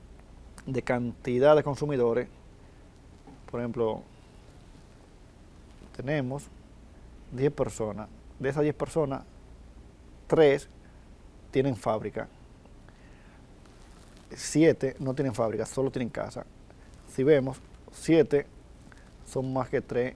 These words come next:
en cuanto a cantidad de vivienda, pero estos tres consumen más que esos siete. Es lo que pasa también en el mundo real.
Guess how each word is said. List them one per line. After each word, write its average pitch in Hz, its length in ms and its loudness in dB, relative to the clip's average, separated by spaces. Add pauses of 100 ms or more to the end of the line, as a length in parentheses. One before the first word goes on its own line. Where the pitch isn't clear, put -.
(120)
en 131 180 -6
cuanto 139 520 0 (600)
a 127 100 -4
cantidad 127 360 2
de 135 60 6
vivienda, 110 460 -2 (220)
pero 127 220 2
estos 180 260 2 (100)
tres 123 320 2 (200)
consumen 135 520 0
más 151 140 0
que 147 140 2
esos 143 240 -2
siete. 113 400 -6 (880)
Es 135 80 -2
lo 143 80 4
que 143 80 2
pasa 139 260 0
también 127 460 -2 (580)
en 131 140 -4
el 120 60 -2
mundo 127 280 0
real. 107 240 -2